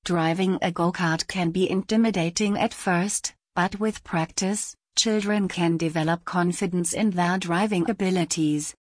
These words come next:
This newfound confidence can carry over into other areas of their lives.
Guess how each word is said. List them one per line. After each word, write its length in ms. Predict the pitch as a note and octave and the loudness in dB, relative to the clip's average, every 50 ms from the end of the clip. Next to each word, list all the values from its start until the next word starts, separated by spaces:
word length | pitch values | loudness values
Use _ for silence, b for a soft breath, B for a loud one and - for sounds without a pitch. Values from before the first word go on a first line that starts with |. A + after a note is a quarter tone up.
| _ _ _ _ | _ _ _ _
This 460 | - F#3 F3+ E3+ D#3+ D#3 - - - | -4 -2 0 0 0 -2 -4 -4 -2
newfound 440 | G#3+ G#3 G#3 - G#3+ G#3+ G#3+ G#3+ - | 0 0 0 2 2 0 0 0 -2
confidence 680 | - - F#3 F3 F3 F3 - - F#3+ F3 F3+ F3 E3+ - | -4 -2 0 0 0 0 0 -2 -2 -2 -2 -2 -4 -4
can 300 | - - F3+ F3 F#3+ F#3 | -4 -2 0 0 0 0
carry 440 | - - F3+ F3 E3+ F3 F3 F3 - | 0 -2 0 2 2 2 2 2 2
over 340 | - F3+ F3+ F3 F#3+ F3+ - | 0 0 0 2 0 0 0
into 300 | - F#3 G3+ - - F3 | 0 -2 -4 -2 -2 -2
other 280 | - - F3+ E3+ F3+ D#3+ - | -2 0 0 0 0 0 0
areas 480 | D3+ D3+ D#3 E3+ F#3+ F#3+ F#3+ G3 - - | 0 0 0 2 2 0 0 0 -2 -2
of 260 | - G3+ G3 - - | 0 -2 -2 -2 -2
their 220 | - F3+ F3 F3 | -2 0 2 2
lives. 560 | E3 D#3 D3+ D3+ D3+ D3+ D3+ - - - - | 2 0 0 0 0 0 -2 -4 -6 -8 -10